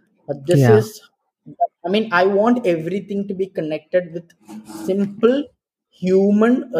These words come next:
Speaker 1: relationship science, I would
Speaker 2: Nice.
Speaker 1: say.
Speaker 2: Yeah. Eh, ഇപ്പൊ, ആ, ഹാരിസ്ക്ക് റിലേഷൻഷിപ്പിന്റെ കാര്യം കൊണ്ടുവന്നുകൊണ്ട് ചോദിക്കാം ട്ടോ. അതായത്, ഇപ്പോഴത്തെ, ഇപ്പോഴത്തെ നമ്മൾ നിൽക്കുന്ന ഒരു സിനാരിയോ ഉണ്ടല്ലോ സൊസൈറ്റിയില്.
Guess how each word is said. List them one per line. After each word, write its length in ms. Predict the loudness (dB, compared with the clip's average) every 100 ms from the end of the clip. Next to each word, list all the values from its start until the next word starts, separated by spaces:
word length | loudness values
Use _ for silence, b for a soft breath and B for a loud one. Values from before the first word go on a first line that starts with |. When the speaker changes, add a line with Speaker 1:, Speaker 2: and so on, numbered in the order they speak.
| 0
Speaker 1:
relationship 840 | 2 2 0 -4 -6 -4 2 2 0 -12 _ _ _ _ _ -2
science, 380 | -2 -4 -8 -10 -18 _ _ _ _ _ _ _ _ _ _ _ -8 0
I 60 |
would 120 | 0 0
Speaker 2:
Nice. 60 |
Speaker 1:
say. 120 | -4 -8 -14 -20 B B B B B B
Speaker 2:
Yeah. 460 | -2 2 2 2 -4 B B B -4 B 0
Eh, 480 | 2 4 4 4 2 -4 -10 _ 0
ഇപ്പൊ, 160 | 4 4
ആ, 260 | 2 0
ഹാരിസ്ക്ക് 440 | 4 4 4 4 4
റിലേഷൻഷിപ്പിന്റെ 720 | 6 6 4 2 2 2 4
കാര്യം 280 | 4 4 2
കൊണ്ടുവന്നുകൊണ്ട് 600 | 0 2 2 2 2 2
ചോദിക്കാം 360 | 2 2 0
ട്ടോ. 220 | -2 -4 -6 -8
അതായത്, 320 | 0 2 4
ഇപ്പോഴത്തെ, 960 | 4 2 -2 _ 2 2 2 2 2 0
ഇപ്പോഴത്തെ 360 | -4 0 0 2
നമ്മൾ 180 | 0 2
നിൽക്കുന്ന 400 | 0 0 0 2
ഒരു 80 | 2
സിനാരിയോ 460 | 2 2 4 4
ഉണ്ടല്ലോ 240 | 2 0 0
സൊസൈറ്റിയില്. 640 | 0 2 2 2 0